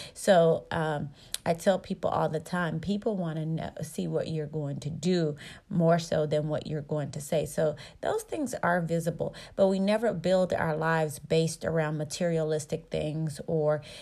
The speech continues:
you know, indulgences or anything like that. That is not where our success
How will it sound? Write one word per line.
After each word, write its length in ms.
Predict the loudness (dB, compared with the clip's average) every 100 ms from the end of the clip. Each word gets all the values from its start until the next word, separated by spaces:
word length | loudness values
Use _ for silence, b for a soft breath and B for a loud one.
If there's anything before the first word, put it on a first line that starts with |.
| B
you 160 | -2 2
know, 140 | 2
indulgences 1200 | 4 2 4 6 4 4 0 -2 -2 0 0 -4 -6
or 160 | -4
anything 460 | 0 0 0 -2 -2
like 200 | -4 -2
that. 200 | -2 0
That 220 | 0 0
is 160 | -2 -2
not 240 | -2 0
where 140 | 0
our 120 | 0 -2
success 840 | -4 -6 -8 2 6 6 4